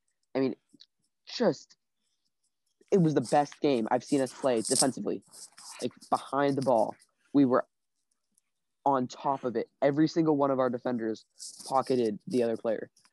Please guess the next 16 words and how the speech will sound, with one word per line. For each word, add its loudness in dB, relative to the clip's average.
I 2
mean, 2
Sergio 4
Reguilon, 0
we, 4
we 4
said 0
was -6
probably 0
arguably 0
the -2
worst -4
one, -6
uh, 0
worst -8
defender, -6